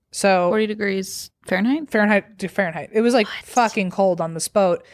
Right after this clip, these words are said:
Speaker 1: and it was a summer day, and the boiler was on. There was no reason it should
Speaker 2: Which
Speaker 1: be.
Speaker 2: B T W, if they're decaying extra fast, it shouldn't
Speaker 1: Yeah.
Speaker 2: be that cold. Like, that wouldn't make sense.
Speaker 1: That's a great point.
Speaker 2: Thanks. <laughs> I'm full of 'em. Not,
Speaker 1: <laughs>
Speaker 2: not really.
Speaker 1: You're basically the next Mariska. Um,
Speaker 2: <laughs> Oh,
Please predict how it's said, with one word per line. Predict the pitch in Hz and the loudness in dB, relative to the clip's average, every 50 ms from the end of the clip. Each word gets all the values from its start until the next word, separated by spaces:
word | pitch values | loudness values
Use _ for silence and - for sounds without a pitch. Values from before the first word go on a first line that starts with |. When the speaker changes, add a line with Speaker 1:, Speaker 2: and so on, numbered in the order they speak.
| - _ _ - | -20 _ _ 0
Speaker 1:
and | 208 196 | 2 4
it | 202 | 4
was | 196 190 190 - | 4 2 0 -2
a | 190 | -4
summer | 185 - 202 196 208 226 233 | -2 0 0 0 0 0 0
day, | 202 196 185 180 175 | 2 2 2 2 0
and | - 185 190 | 0 0 -2
the | 196 185 | -2 0
boiler | 190 190 185 180 180 | 0 0 0 0 0
was | 175 175 165 | -2 -2 -4
on. | 175 170 160 165 165 | -4 -6 -6 -6 -6
There | 175 170 | -4 -4
was | 170 175 - | -4 -4 -4
no | 196 185 | -2 -2
reason | 185 180 180 175 165 165 175 | -4 -4 -4 -6 -6 -6 -8
it | 160 | -8
should | - - 202 | -4 0 2
Speaker 2:
Which | 220 247 - - - - _ | 2 2 0 -2 -8 -6 _
Speaker 1:
be. | - - | -4 -2
Speaker 2:
B | |
T | 196 - 202 | -2 -2 0
W, | 185 202 202 196 185 165 160 165 170 | 0 0 2 0 0 0 0 -2 -2
if | 147 180 - | -2 -2 -2
they're | 196 190 190 | 0 0 0
decaying | 185 190 190 - - - 196 196 202 190 165 151 | 0 -2 -4 -2 -2 -2 0 2 2 2 2 0
extra | 143 156 - - - 180 | -2 -4 -4 -6 -8 -8
fast, | 165 - 160 147 156 165 - - - | -6 -4 -4 -4 -4 -4 -8 -10 -10
it | 170 | -10
shouldn't | - 208 226 247 | -6 -2 0 2
Speaker 1:
Yeah. | 262 202 - | 2 0 0
Speaker 2:
be | - 170 160 151 - - - - | -2 -4 -6 -6 -8 -12 -14 -10
that | - - - _ - | -8 -8 -8 _ -14
cold. | - - - - | -20 -16 -12 -10
Like, | 175 175 | -6 -2
that | - 180 | -2 0
wouldn't | 190 196 185 | 0 0 -2
make | 165 160 - | -4 -6 -6
sense. | - 196 170 151 - | -8 -8 -8 -8 -8
Speaker 1:
That's | 190 233 - | -8 -10 -10
a | 262 | -12
great | 185 175 165 | -12 -12 -12
point. | - - 220 214 180 165 - _ _ - - - - 330 - | -12 -12 -12 -12 -12 -14 -16 _ _ -20 -20 -20 -20 -20 -8
Speaker 2:
Thanks. | - - 415 415 359 233 - - - - 294 - | -4 -2 0 0 0 0 -2 -6 -8 -8 -6 -4
<laughs> | - | -2
I'm | 427 359 302 | -2 -2 0
full | - 339 349 359 381 | -2 -2 0 0 2
of | 269 226 190 | 0 0 0
'em. | 175 160 156 180 - | -2 -4 -6 -10 -16
Not, | - - 143 147 | -16 -12 -4 -2
Speaker 1:
<laughs> | 240 277 240 - - - - - - 311 - - - 262 - - | -2 -2 0 0 -2 -4 -2 -2 -4 -4 -2 0 0 0 0 0
Speaker 2:
not | 240 226 - - | -4 -8 -8 -8
really. | - - | -6 -6
Speaker 1:
You're | 269 247 | -2 0
basically | 226 220 247 - - 294 320 | 0 0 0 -2 -4 -8 -6
the | 311 349 | -4 -2
next | 277 196 190 - - | -2 -2 -2 -4 -6
Mariska. | 254 262 311 381 381 - - - 175 156 156 - - | -6 -6 -4 -4 -4 -6 -6 -6 -4 -4 -6 -6 -4
Um, | - 240 240 240 233 226 226 233 262 302 | 0 2 4 4 4 2 2 0 -2 0
Speaker 2:
<laughs> | - | 0
Oh, | - | 0